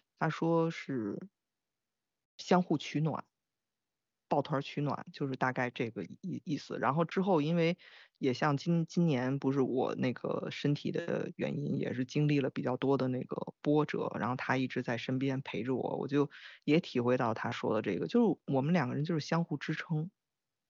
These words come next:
然后走下去。然后肯定我有很多缺点，他也有很多缺点，都是人，人都有缺点。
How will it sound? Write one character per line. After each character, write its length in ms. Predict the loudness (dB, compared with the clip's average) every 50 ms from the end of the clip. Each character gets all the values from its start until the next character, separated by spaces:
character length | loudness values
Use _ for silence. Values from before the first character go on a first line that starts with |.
| _ _ _ _ _ _ _ _ _ _ _ _ _ -2
然 180 | 0 0 0
后 120 | 2 0 -2
走 240 | 0 0 0 0 0
下 160 | -2 -4 -4
去。 200 | -4 -4 -6 -4
然 220 | -2 -2 0 0
后 120 | 0 -2 -2
肯 180 | 0 2 4 6
定 180 | 6 6 8
我 140 | 6 6 6
有 120 | 6 4 2
很 160 | 2 0 -2
多 160 | -2 -2 -2
缺 220 | -2 -2 -2 -2 -2
点， 240 | -2 -4 -6 -8 -8
他 160 | -2 0 0
也 60 | 2 2
有 120 | 0 -2
很 180 | -4 -4 -6 -4
多 100 | -4 -6
缺 200 | -4 -4 -4 -4
点， 180 | -4 -4 -2
都 140 | 2 2 2
是 120 | 2 2
人， 220 | 2 2 2 2 2
人 180 | 2 0 0
都 160 | 0 0 0 0
有 140 | 0 0
缺 220 | -4 -6 -4 -6 -4
点。 280 | -4 -4 -6 -6 -8